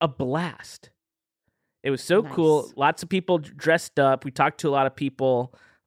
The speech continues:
Speaker 1: Um, the vibes were immaculate. Everybody was so positive and just wanting to, like, have a good time and make sure everybody was having a good time.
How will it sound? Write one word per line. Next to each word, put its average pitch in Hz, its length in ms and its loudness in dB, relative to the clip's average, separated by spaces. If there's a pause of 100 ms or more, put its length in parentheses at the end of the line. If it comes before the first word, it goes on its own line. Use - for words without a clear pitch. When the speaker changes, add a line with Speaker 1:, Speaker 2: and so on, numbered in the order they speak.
(120)
Speaker 1:
Um, 117 540 -2 (720)
the 143 140 -2
vibes 202 680 -2
were 160 180 0
immaculate. 131 680 -4 (1300)
Everybody 185 400 -2
was 165 120 -2
so 160 220 -2
positive 151 560 0
and 123 140 -6
just 139 180 -8
wanting 135 360 -2
to, 143 140 -4
like, 123 240 -2
have 131 200 0
a 135 60 -4
good 123 240 -8
time 123 360 -2
and 120 80 -6
make 123 140 -6
sure 135 160 -4
everybody 131 480 -2
was 139 100 -8
having 135 240 -4
a 131 60 -12
good 143 180 -10
time. 143 320 -4